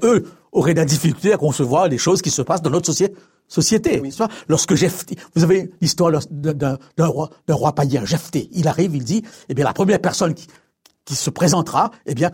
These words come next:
Speaker 1: je l'offre en sacrifice comme remerciement. Mais c'est choquant de faire une telle promesse. Mais dans le cadre de Jephthé, non. Et c'est sa fille qui vient. Chose extraordinaire, il va jusqu'au bout. Il change pas sa décision. Donc, la Bible est remplie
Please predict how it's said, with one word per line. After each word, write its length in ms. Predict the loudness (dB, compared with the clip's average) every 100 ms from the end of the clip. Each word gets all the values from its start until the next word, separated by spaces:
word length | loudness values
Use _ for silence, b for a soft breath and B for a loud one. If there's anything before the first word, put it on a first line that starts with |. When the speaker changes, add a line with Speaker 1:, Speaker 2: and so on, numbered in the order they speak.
| 0
Speaker 1:
je 100 | 2
l'offre 260 | 4 2
en 60 | 0
sacrifice 560 | -2 0 -2 -2 -2 -2 B B
comme 180 | 0 4
remerciement. 800 | 4 4 0 -2 -2 -2 -8 -16 _ _ _
Mais 60 | -12
c'est 140 | -12
choquant 460 | -6 -4 0 -2 -2 _
de 60 | -6
faire 120 | -4
une 60 | -2
telle 160 | -6
promesse. 440 | -6 -12 -12 -14 -16 -20 b b -2
Mais 100 | 0
dans 100 | 0
le 120 | -2
cadre 560 | -2 0 0 0 -2 b b b -10
de 160 | -6
Jephthé, 440 | -6 -6 -10 -8 -4
non. 160 | -4 -4 -8
Et 80 |
c'est 140 | -6 -6
sa 120 | -6
fille 400 | -12 -12 -12 -12
qui 120 | -16
vient. 380 | -16 -12 -12 -14 -18 _ _ _ _ _
Chose 280 | -4 -2 -2
extraordinaire, 720 | -4 -8 -2 -2 -2 -6 -8
il 100 | -8
va 140 | -6 -4
jusqu'au 320 | -4 -4 -4
bout. 340 | -2 -2 -4 b b -4
Il 100 | -4
change 360 | 0 0 0
pas 100 | -2 -2
sa 80 | -4
décision. 400 | -6 -8 -10 -10 B B 0
Donc, 200 | 0 0 B
la 200 | 0 2
Bible 240 | 4 2 4
est 80 | 2
remplie 760 | 2 0 0 0 0 0